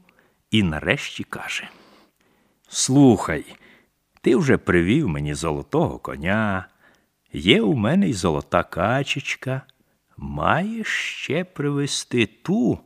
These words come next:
що оцю волосину втратила. Якщо виконаєш це, віддам тобі все королівство.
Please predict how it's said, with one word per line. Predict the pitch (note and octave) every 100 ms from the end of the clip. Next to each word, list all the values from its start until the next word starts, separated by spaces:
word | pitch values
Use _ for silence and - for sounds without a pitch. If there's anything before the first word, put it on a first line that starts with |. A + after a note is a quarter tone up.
| _ - _ _ _ -
що | - - - D#3+ -
оцю | D3+ - - F3+
волосину | E3+ E3 D#3 - D#3+ E3 D#3
втратила. | - - C3 D#2 - D2+ C#2+ - - - _ _ _ _ _ _ _ -
Якщо | D2+ E2+ - - F2
виконаєш | D#2 E2 D#2+ G2 A2 C#3+ C#3+
це, | - - D3+ D#3+ _ _ _ _ -
віддам | F3 G3 A2 E2 C#2 C2
тобі | - D2+ C#2+
все | - - G3+
королівство. | - C3+ A2+ D#2 - - - -